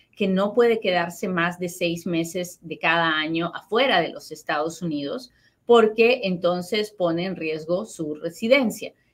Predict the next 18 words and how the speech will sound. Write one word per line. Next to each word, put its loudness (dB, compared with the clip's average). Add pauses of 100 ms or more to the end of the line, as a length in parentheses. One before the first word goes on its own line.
(100)
Entonces, -4
nunca 6
es -4
ilegal 0
salir, -2 (920)
de -2
ninguna 0
manera, -2
pero 2
usted -4
tiene -4
que -2
hacerlo -2
a -6
sabi-, -6
sabiendo 0
las 4
consecuencias -2